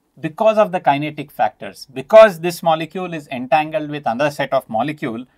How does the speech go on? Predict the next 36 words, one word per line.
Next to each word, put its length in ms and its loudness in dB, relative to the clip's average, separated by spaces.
what 280 2
often 480 0
happens 680 0
is 220 -14
the 200 -6
polymer 420 -4
folds 460 -8
itself 500 -10
and 160 -8
starts 360 0
aligning 480 -2
with 180 -12
itself. 500 -18
And 160 -8
this 160 -12
is 120 -14
called 280 -2
a 60 -10
folded 480 -10
chain. 200 -20
And 180 -10
this 140 -6
is 140 -4
what 180 -2
is 100 -10
observed 460 -6
most 280 -12
commonly. 520 -12
And 120 0
that's 220 2
why 120 2
in 420 -8
case 240 -10
of 160 -8
polymers, 640 -2
kinetics, 720 -4